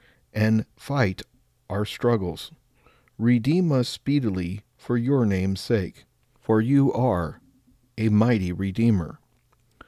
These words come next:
Blessed are you, Lord, Redeemer of Israel. Heal us, O Lord,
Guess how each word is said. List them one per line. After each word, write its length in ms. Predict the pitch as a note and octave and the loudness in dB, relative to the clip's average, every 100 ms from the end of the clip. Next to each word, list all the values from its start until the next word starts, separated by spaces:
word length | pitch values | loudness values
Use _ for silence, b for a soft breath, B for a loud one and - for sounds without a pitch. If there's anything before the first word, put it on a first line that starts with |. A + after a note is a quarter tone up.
| b b b b | b b b b
Blessed 460 | G#2+ C3 E3 E3+ - | 0 2 2 0 -2
are 180 | - A#2+ | 0 0
you, 440 | A#2+ C3 F#2 - - - | 0 0 -2 -4 -12 -4
Lord, 540 | A2+ A#2 E2 E2 F#2+ _ _ - | 2 2 2 -4 -10 _ _ -2
Redeemer 800 | B2 A#2+ A#2+ C#3+ A2+ E2+ F#2 - _ | 0 0 0 0 2 -2 -6 -12 _
of 180 | A2+ G#2+ | -4 -4
Israel. 640 | A2 B2 G2+ F2+ - - - _ _ _ _ _ _ b b b b b b | 0 -2 -2 -6 -8 -12 -18 _ _ _ _ _ _ b b b b b b
Heal 340 | - F#3 F3 G#2 | -4 2 4 4
us, 240 | F2 - - | 0 -6 -2
O 100 | A2+ | 0
Lord, 560 | A#2 G2 F2 G2 B2 | 2 2 2 -2 -4